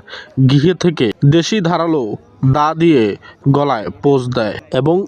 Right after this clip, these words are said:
এলোপাতাড়ি কুপিয়ে মাথা বিচ্ছিন্ন করে ফেলে। বিষয়টি নিশ্চিত করে কচুয়া থানার অফিসার ইনচার্জ মোহাম্মদ আজিজুল ইসলাম। তিনি বলেন, নিহতের লাশ উদ্ধার করা হয়েছে এবং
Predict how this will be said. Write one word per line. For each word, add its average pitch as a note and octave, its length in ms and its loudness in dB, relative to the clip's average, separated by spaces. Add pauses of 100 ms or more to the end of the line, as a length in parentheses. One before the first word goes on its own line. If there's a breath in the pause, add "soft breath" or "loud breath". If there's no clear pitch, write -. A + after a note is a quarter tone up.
(100)
এলোপাতাড়ি E3 720 0 (180)
কুপিয়ে D3+ 420 2
মাথা A#2 440 -2 (100)
বিচ্ছিন্ন C#3 500 0
করে A#2 220 0
ফেলে। G#2+ 260 -2 (800 loud breath)
বিষয়টি F#3+ 460 2
নিশ্চিত G3 420 -2
করে F#3+ 360 4
কচুয়া D#3+ 320 2
থানার D3 360 -4
অফিসার C#3+ 420 -2
ইনচার্জ C3+ 600 -2
মোহাম্মদ C#3 380 -2 (420 loud breath)
আজিজুল C#3 460 -4
ইসলাম। A#2 380 -4 (1500 loud breath)
তিনি E3+ 180 4
বলেন, F#3+ 260 2 (160)
নিহতের E3+ 480 2
লাশ D3 420 0
উদ্ধার D3 300 0
করা C#3+ 240 0
হয়েছে C3 560 0
এবং C#3+ 400 -2